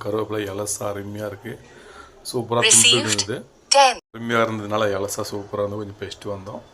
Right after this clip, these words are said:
Speaker 1: ஒரு, ஒரு வாரத்துக்கு கொஞ்சம் இவ்வளோ இவ்வளோ வரும். ஒரு வாரத்துக்கு நம்ம சமையலுக்கு கருவேப்பிலை வாங்க தேவையில்ல, அருமையா இருக்கும். இதை போட்டுடலாம்.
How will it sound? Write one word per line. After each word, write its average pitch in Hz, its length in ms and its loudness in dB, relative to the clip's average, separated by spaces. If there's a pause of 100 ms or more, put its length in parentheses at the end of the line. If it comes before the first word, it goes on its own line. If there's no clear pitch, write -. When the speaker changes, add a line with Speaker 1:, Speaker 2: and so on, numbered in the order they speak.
Speaker 1:
ஒரு, 104 460 2
ஒரு 104 140 0
வாரத்துக்கு 113 440 -6
கொஞ்சம் 117 220 -4
இவ்வளோ 110 140 4
இவ்வளோ 107 220 -2
வரும். 104 200 -4 (600)
ஒரு 107 120 4
வாரத்துக்கு 107 340 0
நம்ம 107 100 -4
சமையலுக்கு 104 500 -4
கருவேப்பிலை 104 280 2
வாங்க 98 280 -2
தேவையில்ல, 95 340 -8
அருமையா 101 380 -4
இருக்கும். 95 280 -8 (600)
இதை 101 280 4
போட்டுடலாம். 95 400 -4